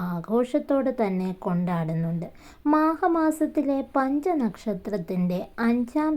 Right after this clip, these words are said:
ദിവസമാണ് ഈ വസന്ത പഞ്ചമി വരുന്നത്. വസന്തത്തെയും പുഷ്പങ്ങളെയും സരസ്വതി ദേവിയെയും സ്വാഗതം ചെയ്യുന്ന ഹിന്ദു ഉത്സവമാണ്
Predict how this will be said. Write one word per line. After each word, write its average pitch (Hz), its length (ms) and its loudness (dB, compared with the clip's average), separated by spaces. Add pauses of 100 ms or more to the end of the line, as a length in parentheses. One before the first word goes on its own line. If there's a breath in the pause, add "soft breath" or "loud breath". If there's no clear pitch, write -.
ദിവസമാണ് 185 800 0 (240)
ഈ 220 40 0 (140)
വസന്ത 214 400 -2 (140)
പഞ്ചമി 165 480 -2 (100)
വരുന്നത്. 170 480 0 (380 loud breath)
വസന്തത്തെയും 196 840 0 (160)
പുഷ്പങ്ങളെയും 226 880 2 (200)
സരസ്വതി 269 640 4 (160)
ദേവിയെയും 180 480 -2 (120)
സ്വാഗതം 240 580 2 (120)
ചെയ്യുന്ന 185 400 0 (120)
ഹിന്ദു 262 360 0 (140)
ഉത്സവമാണ് 196 840 0